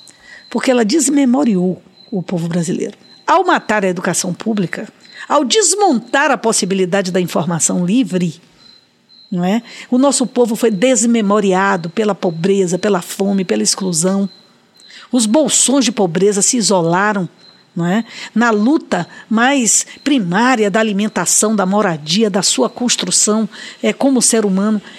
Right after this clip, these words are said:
E essa foi a ditadura cruel,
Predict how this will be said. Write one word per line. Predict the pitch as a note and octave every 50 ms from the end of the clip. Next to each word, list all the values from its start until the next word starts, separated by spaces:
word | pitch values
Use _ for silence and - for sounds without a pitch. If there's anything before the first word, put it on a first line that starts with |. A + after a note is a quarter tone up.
| - - -
E | G4+ E4+ E4 E4+ F4+ F#4 F#4+ - E4+ - - - - - - -
essa | D#4 F4+ - - B3+
foi | - - A#3+ G#3+ F#3+
a | F3+
ditadura | F3+ F#3+ - E3+ E3+ D#3+ F3 F3+ F#3 F3+ F#3 -
cruel, | - - G3+ G3 F#3 F3+ F3 F3 E3 D#3+ E3